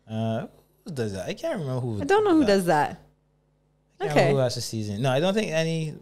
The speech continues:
Speaker 1: as far, as far as I can remember, does that. I've gotta research that, but yeah.
Speaker 2: Okay, we'll, we'll get, we'll ask one of the kids and get back to you on
Speaker 1: Yeah.
Speaker 2: that one. <laughs> All right,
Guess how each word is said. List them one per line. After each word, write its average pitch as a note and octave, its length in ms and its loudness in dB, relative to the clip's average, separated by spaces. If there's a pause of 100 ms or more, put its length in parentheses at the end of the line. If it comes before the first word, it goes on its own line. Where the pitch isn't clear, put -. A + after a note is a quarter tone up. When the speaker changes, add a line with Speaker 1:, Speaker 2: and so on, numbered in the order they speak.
(120)
Speaker 1:
as A#2 180 -4
far, A#2+ 240 -4
as G#2+ 300 0
far B2+ 200 0
as G#2+ 80 0
I A2 60 0
can G#2+ 140 -4
remember, G2+ 420 -2 (200)
does C#3+ 280 -4
that. E2+ 200 -4
I've A#2 140 -6
gotta F#2 160 0
research F2 380 -8
that, E2 180 -8
but D#2 160 -12
yeah. - 60 -8
Speaker 2:
Okay, F#3+ 100 0
we'll, G#3 240 4
we'll A3 140 2
get, F#3 260 2
we'll G#3+ 160 4
ask F#3+ 260 2
one F#3 80 0
of D3+ 60 -2
the D3 60 -2
kids D#3+ 220 -2
and D#3 80 -4
get B2 140 -4
back G2+ 220 -4
to D3 80 -8
you C3 60 -8
on - 40 -4
Speaker 1:
Yeah. A2 80 0
Speaker 2:
that A3+ 220 2
one. D#3 140 0 (320)
<laughs> - 340 -18
All F#4+ 100 8
right, C3+ 220 6